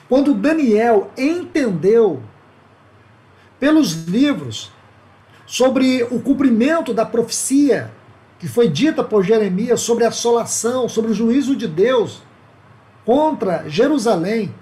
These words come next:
e que esse cativeiro duraria setenta anos, ele rogou a Deus, ele orou.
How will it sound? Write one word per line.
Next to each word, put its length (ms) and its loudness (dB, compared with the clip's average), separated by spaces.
e 80 -4
que 180 0
esse 380 -2
cativeiro 600 0
duraria 500 0
setenta 460 -6
anos, 320 -6
ele 140 2
rogou 680 0
a 40 0
Deus, 460 -8
ele 160 2
orou. 600 2